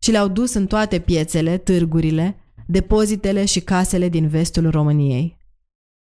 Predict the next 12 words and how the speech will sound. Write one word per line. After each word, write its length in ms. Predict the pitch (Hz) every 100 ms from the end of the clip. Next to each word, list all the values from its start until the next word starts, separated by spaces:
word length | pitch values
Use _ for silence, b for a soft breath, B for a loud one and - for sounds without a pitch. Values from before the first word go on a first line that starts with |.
| _ -
Un 140 | 185 190
moment 380 | 185 185 196 196
de 160 | 175
o 40 | 165
efervescență 1000 | 170 175 170 165 170 - 175 175 180 175
extraordinară, 1000 | 175 - - 160 160 165 170 175 156 139 b b b
în 160 | - 180
care 220 | 185 170
se 140 | 175 170
putea 360 | 165 165 180
câștiga 480 | 185 165 - 160 170
serios. 680 | 185 165 156 170 170 -